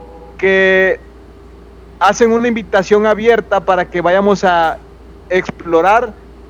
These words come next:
y a vivir por seis meses experimentalmente en la luna. Como militares estaremos <laughs> encantados y obviamente cuando andábamos en la sierra, en la selva, en algún curso donde no teníamos nada más que hacer más que platicar algo,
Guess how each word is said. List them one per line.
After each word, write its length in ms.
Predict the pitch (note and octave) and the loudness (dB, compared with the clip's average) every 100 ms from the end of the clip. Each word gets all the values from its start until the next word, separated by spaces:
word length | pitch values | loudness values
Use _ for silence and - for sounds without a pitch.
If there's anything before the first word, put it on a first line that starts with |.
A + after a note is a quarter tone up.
| - - - | -20 -20 -10
y 80 | F3+ | -2
a 80 | F#3 | -2
vivir 360 | F3+ F3 A3 G3 | -2 -6 -10 -6
por 260 | G3+ E3+ | -4 -4
seis 280 | - G3+ G#3 | -4 -2 0
meses 380 | G#3 A3 G3+ E3+ | 0 2 0 -2
experimentalmente 1120 | D#3 D#3+ D3+ D3+ D3 F3+ F#3 F#3+ F3 F#3 - | -6 -4 0 0 0 0 0 -2 -2 -4 -2
en 80 | D3+ | 0
la 80 | C#3+ | 0
luna. 340 | D#3+ D#3+ A#2+ - - - - - - - - | 2 0 -2 -8 -20 -20 -20 -20 -20 -20 -10
Como 260 | F3 F#3 F#3 | -4 -2 -2
militares 520 | F3 D#3+ F3 G#3+ G#3+ | -2 -4 -2 -2 -2
estaremos 460 | G3 E3 F3 G3+ | -2 -2 0 0
<laughs> 80 | F#3 | 2
encantados 720 | F#3 E3 D3 C3+ G#3 F#3+ D3 | 0 -2 -6 -2 0 0 0
y 100 | E3+ F3 | 0 2
obviamente 720 | F3+ G3+ F#3 G#3 G#3+ A3 E3 - - - - - - - | 2 2 0 -2 0 -2 -2 -16 -20 -20 -20 -20 -20 -4
cuando 300 | F#3 F3+ F3 | -2 -2 -4
andábamos 460 | E3+ G3 G#3 G3 | -2 -2 -2 -4
en 100 | F#3+ | -2
la 100 | D3+ | -6
sierra, 760 | - F#3 F#3+ F3+ F3 E3 D3+ C#3 | -2 2 2 2 2 2 0 -4
en 60 | C3 | -8
la 80 | A#2+ | -2
selva, 580 | D#3 F3+ E3+ D#3+ D3 - - - - - | 0 2 2 0 0 -6 -20 -20 -20 -10
en 120 | D3 D3 | -4 -4
algún 400 | C#3 E3+ F3+ E3+ | -2 0 0 -2
curso 440 | E3+ G#3 G3+ F#3 | 0 0 2 -2
donde 200 | E3 D#3+ | -2 -2
no 80 | D#3+ | -4
teníamos 320 | F3+ F#3 F3 | -4 -2 0
nada 220 | E3+ F3+ | 0 0
más 200 | F3+ F3+ | 0 -4
que 100 | - | -4
hacer 340 | D3+ G3 F3+ D#3+ - - | -2 0 0 -6 -14 -6
más 180 | C#3+ - | -6 -6
que 100 | - | -6
platicar 400 | C3+ - F3 G3+ | -6 -4 0 0
algo, 300 | E3+ D#3 | 0 -6